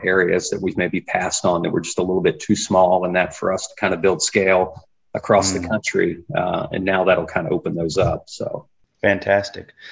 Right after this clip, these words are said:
Speaker 2: So, uh, and that's kind of been your bread and butter up to this point, these tuck-in acquisitions. You guys have done an amazing job with that. I think, you know, integrating these businesses, you be, you're usually able to get a, a very attractive price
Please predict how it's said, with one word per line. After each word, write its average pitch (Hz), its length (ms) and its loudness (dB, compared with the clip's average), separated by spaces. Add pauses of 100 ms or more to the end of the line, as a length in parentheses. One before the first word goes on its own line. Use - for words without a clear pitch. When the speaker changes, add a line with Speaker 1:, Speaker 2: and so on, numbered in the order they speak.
(180)
Speaker 2:
So, 127 340 8
uh, 113 400 6
and 113 160 4
that's 143 140 8
kind 120 160 6
of 95 100 4
been 104 140 0
your 87 140 2
bread 92 260 4
and 85 100 -6
butter 101 260 4
up 82 120 0
to 80 100 -8
this 85 180 -6
point, 80 300 -12
these 87 160 -12
tuck-in 90 320 -2
acquisitions. 82 640 -8
You 90 80 -12
guys 87 260 -2
have 85 80 -10
done 85 140 -6
an 85 100 -10
amazing 85 440 -8
job 85 300 0
with 85 140 -8
that. 90 280 2
I 82 80 -4
think, 82 280 -12
you 82 60 -12
know, 82 180 -6
integrating 87 540 -2
these 85 220 -10
businesses, 87 400 -6
you 85 120 -12
be, 85 220 -12
you're 76 180 -20
usually 90 420 -4
able 87 180 0
to 85 80 -8
get 85 180 2
a, 85 100 -4 (280)
a 98 100 -6
very 98 360 4 (100)
attractive 92 580 4
price 95 500 2